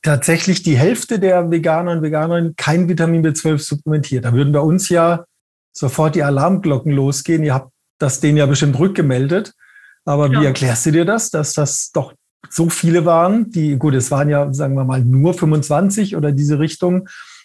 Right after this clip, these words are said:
Speaker 1: Aber
Speaker 2: Genau.
Speaker 1: trotzdem fünfzig Prozent, die nicht supplementieren, ist natürlich, äh, enorm viel, oder?
Speaker 2: Genau, also weniger als, also mehr als,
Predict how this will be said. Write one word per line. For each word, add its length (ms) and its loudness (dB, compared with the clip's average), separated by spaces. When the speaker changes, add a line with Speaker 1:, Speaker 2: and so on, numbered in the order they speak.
Speaker 1:
Aber 200 0
Speaker 2:
Genau. 140 2
Speaker 1:
trotzdem 220 2
fünfzig 440 0
Prozent, 440 0
die 60 0
nicht 180 -2
supplementieren, 540 0
ist 80 -4
natürlich, 400 -4
äh, 240 -8
enorm 380 0
viel, 320 0
oder? 360 0
Speaker 2:
Genau, 140 0
also 320 0
weniger 420 2
als, 300 -2
also 320 -2
mehr 280 0
als, 140 -2